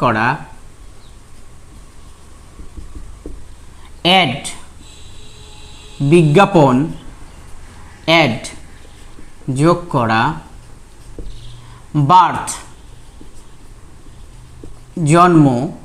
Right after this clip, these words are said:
বার্থ, জাহাজ। কমা, অবচেতন অবস্থা।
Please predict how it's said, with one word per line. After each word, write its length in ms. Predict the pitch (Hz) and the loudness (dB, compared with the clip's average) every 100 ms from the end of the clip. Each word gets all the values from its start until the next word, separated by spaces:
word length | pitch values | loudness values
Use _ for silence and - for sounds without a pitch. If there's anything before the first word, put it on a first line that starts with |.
| - - - - - - - 135 | -20 -20 -20 -20 -20 -14 -6 2
বার্থ, 360 | 165 156 107 - - - - - - - - - - - 117 | 4 4 -2 -8 -12 -16 -18 -18 -20 -20 -20 -20 -14 -10 -2
জাহাজ। 560 | 147 135 135 117 131 143 - - - - - - - - - - - - - - - - - - - - - - - - | 2 2 4 2 0 -6 -12 -14 -20 -20 -20 -20 -20 -18 -18 -20 -20 -20 -20 -20 -20 -20 -20 -20 -18 -16 -16 -18 -18 2
কমা, 340 | 190 196 160 135 160 - - - - - - - - - - - - - - - - - - - - - 165 | 4 6 6 4 0 -4 -16 -20 -20 -20 -20 -20 -20 -20 -20 -20 -20 -18 -20 -20 -20 -20 -20 -20 -10 2 4
অবচেতন 680 | 165 202 - 185 160 127 135 160 - - - - - - - - - - - 151 | 4 2 2 0 2 2 0 -4 -10 -18 -18 -20 -20 -20 -20 -20 -20 -20 -2 2
অবস্থা। 520 | 147 160 160 - 131 | 4 4 2 -2 0